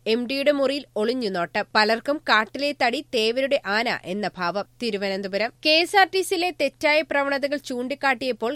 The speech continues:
കൊണ്ടത് കാട്ടുകള്ളന്മാർക്കാണെന്നും താൻ തൊഴിലാളികൾക്കൊപ്പമാണെന്നും സി എം ഡി ബിജു പ്രഭാകർ. ഇന്നലെ രാവിലെ Facebook-ിലൂടെ ജീവനക്കാരുമായി സംവദിക്കവെയാണ് നിലപാട് ആവർത്തിച്ചത്.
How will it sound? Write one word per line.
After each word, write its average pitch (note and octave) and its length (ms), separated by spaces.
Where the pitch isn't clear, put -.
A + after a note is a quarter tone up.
കൊണ്ടത് B3 420
കാട്ടുകള്ളന്മാർക്കാണെന്നും A#3 1400
താൻ A3+ 300
തൊഴിലാളികൾക്കൊപ്പമാണെന്നും B3+ 1400
സി A#3+ 280
എം B3 180
ഡി C#4 240
ബിജു G#3 260
പ്രഭാകർ. G3+ 580
ഇന്നലെ A#3 360
രാവിലെ B3+ 380
Facebook-ിലൂടെ C4 760
ജീവനക്കാരുമായി B3+ 840
സംവദിക്കവെയാണ് B3 1000
നിലപാട് G#3+ 520
ആവർത്തിച്ചത്. F#3 640